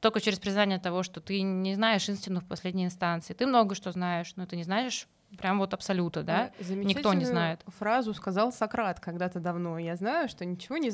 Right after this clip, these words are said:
Speaker 2: знаю».
Speaker 1: «я знаю, что я ничего не знаю». Моя любимая фраза, но здесь тоже есть нюанс, что, э, «я знаю, что я ничего не знаю»,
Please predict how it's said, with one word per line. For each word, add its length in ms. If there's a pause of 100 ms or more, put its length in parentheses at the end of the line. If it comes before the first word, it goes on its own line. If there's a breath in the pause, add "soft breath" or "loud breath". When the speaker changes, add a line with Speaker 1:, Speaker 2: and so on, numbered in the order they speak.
Speaker 2:
знаю». 540
Speaker 1:
«я 140
знаю, 200
что 120
я 60
ничего 200
не 80
знаю». 200
Моя 160
любимая 300
фраза, 240
но 60
здесь 140
тоже 220
есть 140
нюанс, 260
что, 280 (500 loud breath)
э, 1160 (420)
«я 200
знаю, 240
что 140
я 60
ничего 300
не 120
знаю», 520